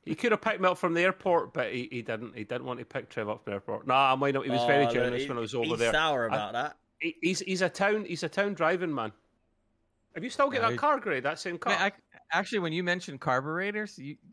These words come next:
Speaker 3: uh, Nick, you had me at carburetor, 'cause that's what my old cars were, all carburetors.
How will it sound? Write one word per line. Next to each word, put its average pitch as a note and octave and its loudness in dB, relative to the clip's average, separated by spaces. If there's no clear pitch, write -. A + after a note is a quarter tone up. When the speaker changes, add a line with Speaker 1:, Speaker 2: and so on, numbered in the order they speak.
Speaker 3:
uh, C3 -6
Nick, C#3 -10
you C3+ -6
had C3+ -2
me A2+ -12
at G2+ -10
carburetor, F#2+ -10
'cause A2 -14
that's D#3 -2
what A2 -18
my C#3+ -8
old G2+ -12
cars F2+ -14
were, G2+ -10
all G#2 -6
carburetors. F#2 -14